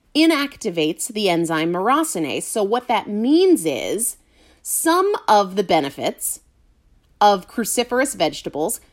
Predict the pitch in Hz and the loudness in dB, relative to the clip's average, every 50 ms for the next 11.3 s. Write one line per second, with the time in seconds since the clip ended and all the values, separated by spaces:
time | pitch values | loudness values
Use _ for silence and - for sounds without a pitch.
0 | _ _ _ - - - 330 320 330 330 359 339 - - 226 190 170 160 160 175 | _ _ _ -16 -4 0 2 4 4 4 4 2 0 -2 0 2 2 2 0 0
1 | 196 254 277 - _ _ _ _ _ - 170 202 202 196 190 - - - 269 269 | -2 -4 -4 -6 _ _ _ _ _ -8 -6 -2 -2 -2 -2 -2 -2 0 0 -2
2 | 269 - - 330 330 330 302 269 240 - - 147 98 80 71 - - - - - | -2 -2 0 2 4 6 4 4 2 0 -2 -2 -2 -4 -6 -10 -10 -10 -10 -10
3 | - - _ _ _ _ _ _ _ _ _ _ _ _ - - _ _ _ - | -12 -14 _ _ _ _ _ _ _ _ _ _ _ _ -20 -20 _ _ _ -2
4 | - 214 185 185 180 202 190 185 - - 190 170 180 190 185 - 180 180 185 - | 0 2 2 4 2 2 2 4 4 4 4 4 2 0 0 0 -2 -4 -4 -4
5 | - - - 180 - 196 196 180 - 185 170 165 160 156 - 170 160 - 180 160 | 0 2 2 4 4 2 0 2 2 2 2 2 2 0 -2 -6 -4 -2 -2 -2
6 | 139 151 160 160 147 - 151 139 123 - - 175 175 208 254 302 - - 170 156 | 0 0 0 0 0 -2 -4 -4 -4 -6 -8 -4 -2 -2 -2 -2 -2 0 0 0
7 | 156 156 139 135 135 - - - - - - - 165 143 131 131 - - 202 208 | 0 0 -2 -4 -6 -8 -12 -14 -18 -20 -16 -12 -8 -8 -6 -6 -6 -4 -2 0
8 | 220 233 240 233 226 220 214 208 196 196 190 185 175 160 151 147 139 175 214 208 | 2 2 2 2 2 2 4 2 2 2 0 0 -2 -4 -8 -8 0 2 4 4
9 | 214 208 208 208 202 202 196 190 190 185 185 180 165 - - - 143 135 - - | 4 4 2 2 2 0 0 0 0 0 -2 -2 -4 -6 -6 -6 -6 -6 -6 -2
10 | - 269 247 240 226 226 220 214 214 214 214 202 - - - 208 208 202 196 196 | 0 2 2 4 4 2 2 2 0 -2 -4 -4 -6 -8 -6 -2 -2 0 0 0
11 | 190 196 196 - - | -2 -4 -4 -8 -10